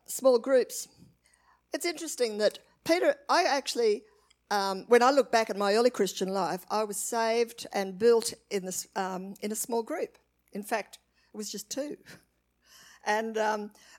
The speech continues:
one girl particularly mentored me. She ended up being my bridesmaid, she,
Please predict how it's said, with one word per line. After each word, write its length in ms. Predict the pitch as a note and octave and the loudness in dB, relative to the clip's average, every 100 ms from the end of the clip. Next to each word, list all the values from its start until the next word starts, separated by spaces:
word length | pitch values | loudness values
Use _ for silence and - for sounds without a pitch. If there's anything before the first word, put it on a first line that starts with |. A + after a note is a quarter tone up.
| _ | _
one 360 | G#3+ C#4 D4+ C4+ | 0 2 2 4
girl 400 | C4+ A3 F#3 G3+ | 6 6 4 0
particularly 640 | - A#3+ D4+ - C4 A#3 | -6 -6 -6 -4 -4 -2
mentored 440 | A#3 B3 B3 A3 | 0 -2 0 -4
me. 200 | G#3+ G3+ | -2 -4
She 220 | F3+ - A3+ | -4 -2 -2
ended 180 | B3+ | 0
up 140 | B3 G3 | -4 0
being 180 | G#3+ A3 | 0 0
my 120 | G#3 | -2
bridesmaid, 800 | F#3 G3 G#3 G#3+ - F#3+ D#3+ D#3+ _ - - | 0 0 0 -2 -4 -6 -6 -8 _ -20 -18
she, 240 | - A3 | -8 -8